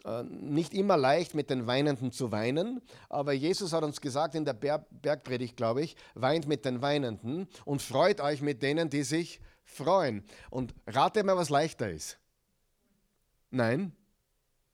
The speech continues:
mit den, mit den Weinenden zu weinen ist leichter. Tatsächlich. Denn wenn jemand Erfolg hat, sich mit jemandem zu freuen, der Erfolg hat, ist für die meisten Menschen viel schwieriger,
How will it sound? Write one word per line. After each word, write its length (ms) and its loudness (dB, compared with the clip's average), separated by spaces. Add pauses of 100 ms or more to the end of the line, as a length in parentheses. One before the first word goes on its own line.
(240)
mit 200 -2
den, 240 0
mit 220 -4
den 140 2
Weinenden 420 2
zu 80 -4
weinen 180 2
ist 140 0
leichter. 500 -4 (880)
Tatsächlich. 800 0 (640)
Denn 300 4 (120)
wenn 160 2
jemand 240 4
Erfolg 400 6
hat, 420 4
sich 220 -10
mit 160 4
jemandem 340 2
zu 220 2
freuen, 320 4
der 100 4
Erfolg 400 2
hat, 220 0
ist 300 -6
für 80 -4
die 100 -2
meisten 400 -2
Menschen 360 0 (280)
viel 500 0
schwieriger, 720 -2